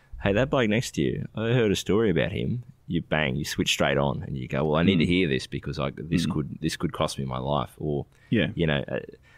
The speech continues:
Speaker 1: uh, the same thing of if you, if you walk outside of the cave and, and you, and you're thinking about what old mate next door to you has done, and, and then you hear a rustle in the, in the leaves,
Speaker 2: Mm.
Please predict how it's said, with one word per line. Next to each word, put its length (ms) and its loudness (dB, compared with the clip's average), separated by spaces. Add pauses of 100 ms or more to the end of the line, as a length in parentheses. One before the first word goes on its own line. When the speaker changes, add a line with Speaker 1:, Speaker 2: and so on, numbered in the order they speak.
(200)
Speaker 1:
uh, 40 -6 (380)
the 220 -2
same 280 2
thing 220 2
of 140 0
if 160 -4
you, 280 -2
if 140 -4
you 100 2
walk 240 2
outside 340 2
of 60 0
the 80 -2
cave 340 2
and, 340 -2
and 220 -2
you, 260 0 (380)
and 120 -6
you're 80 -4
thinking 320 -2
about 240 0
what 140 -2
old 160 0
mate 160 -2
next 200 -4
door 140 0
to 60 2
you 60 0
has 160 -4
done, 300 0
and, 120 -4 (300)
and 100 -2
then 140 2
you 80 2
hear 200 2
a 40 0
rustle 360 -2
in 120 -4
the, 160 -4
in 80 -4
the 80 -2
leaves, 540 0 (360)
Speaker 2:
Mm. 220 -2